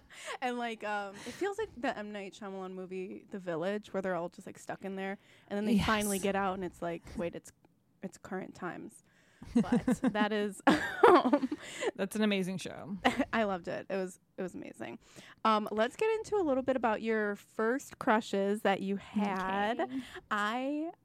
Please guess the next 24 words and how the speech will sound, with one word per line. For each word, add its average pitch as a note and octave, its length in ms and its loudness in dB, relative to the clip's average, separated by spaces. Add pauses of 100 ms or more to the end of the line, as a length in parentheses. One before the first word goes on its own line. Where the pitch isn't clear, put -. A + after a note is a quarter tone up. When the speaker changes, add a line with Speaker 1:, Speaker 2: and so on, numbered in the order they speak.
(100)
Speaker 1:
laughed A3+ 340 -4
so A3+ 260 -2
hard B3+ 460 -4 (140)
<laughs> - 460 2
when C4 220 12
you D#4+ 140 10
Speaker 2:
<laughs> - 180 4
Speaker 1:
gave B3+ 200 6
me A3 180 -2
these, G3+ 360 -4 (300)
'cause D#4 160 0
they're C#4+ 120 0
both C4 180 4
kinda G4+ 240 0
like G#4 180 0
scams. G3+ 480 -2
We'll C4 80 -4
start D#4 200 -2
at E4 80 -6
the D4+ 60 -4
first G#3+ 280 -4
one, G3+ 160 -2
which G#3 180 -6
is G3+ 220 0